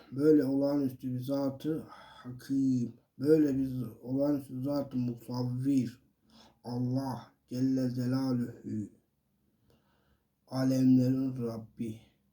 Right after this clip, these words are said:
Gökleri ve yeri hak olmak üzere yarattı. Gökleri ve yeri hak olmak üzere yarattı ve size düzenli bir biçim verdi.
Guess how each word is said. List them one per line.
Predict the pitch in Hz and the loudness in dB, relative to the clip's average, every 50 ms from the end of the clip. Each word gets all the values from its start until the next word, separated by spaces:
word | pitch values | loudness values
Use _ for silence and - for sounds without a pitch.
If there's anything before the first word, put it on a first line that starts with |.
| _ _ _ _ _ _ _ _ _ _ _ _ _ _ _ _ _ _ _ _ _ _ _ _ - - _ _ _ _ _ _ _ _ _ _ _ | _ _ _ _ _ _ _ _ _ _ _ _ _ _ _ _ _ _ _ _ _ _ _ _ -20 -20 _ _ _ _ _ _ _ _ _ _ _
Gökleri | 147 147 151 139 - - 160 165 180 220 214 | 2 2 2 2 2 2 4 6 8 8 8
ve | 190 185 | 8 8
yeri | 180 165 160 160 160 196 - | 8 8 8 8 6 4 2
hak | - - - - - - 185 202 - - - | 0 -2 -8 -8 -2 2 2 2 2 2 4
olmak | 156 160 151 151 143 147 160 180 180 - - | 4 6 6 6 6 6 4 4 2 -2 -4
üzere | 147 131 131 135 127 120 117 117 | -4 -2 0 0 0 0 0 -2
yarattı. | 113 107 107 104 98 - - _ _ - - - - - - _ _ _ _ _ _ _ _ _ _ _ _ _ _ _ _ | -4 -4 -6 -8 -10 -16 -18 _ _ -20 -20 -20 -20 -20 -20 _ _ _ _ _ _ _ _ _ _ _ _ _ _ _ _
Gökleri | 131 131 135 127 127 - - 131 131 143 160 156 | -4 -2 -2 -4 -4 -4 -2 0 2 2 4 4
ve | 147 135 | 4 4
yeri | 131 131 127 131 156 | 4 4 2 2 0
hak | 139 127 - - - - - 143 139 - - - - | -2 -4 -10 -16 -16 -10 -8 -8 -8 -8 -12 -14 -10
olmak | - 127 127 127 131 139 143 139 - | -6 -2 0 2 2 2 2 -2 -6
üzere | 131 127 123 123 120 120 120 | -6 -6 -6 -6 -6 -6 -6
yarattı | 117 117 117 117 117 113 113 113 113 - - 143 160 185 196 190 - _ - - - - - - - - | -6 -6 -8 -8 -8 -8 -10 -10 -14 -10 -4 -2 0 0 0 -2 -8 _ -20 -20 -20 -20 -20 -20 -8 -2
ve | 139 139 135 131 | 2 2 2 2
size | 127 143 139 135 156 170 165 - - 113 120 123 | 2 0 2 4 4 4 4 4 0 -4 -4 -4
düzenli | 131 127 127 131 131 131 127 127 123 123 123 131 170 190 | -2 0 0 2 2 2 2 2 2 4 4 4 4 6
bir | 170 156 139 131 | 6 4 4 4
biçim | 131 127 - - 147 143 139 131 | 2 0 -2 -4 -2 0 0 0
verdi. | 117 110 101 98 - | 0 -2 -4 -6 -10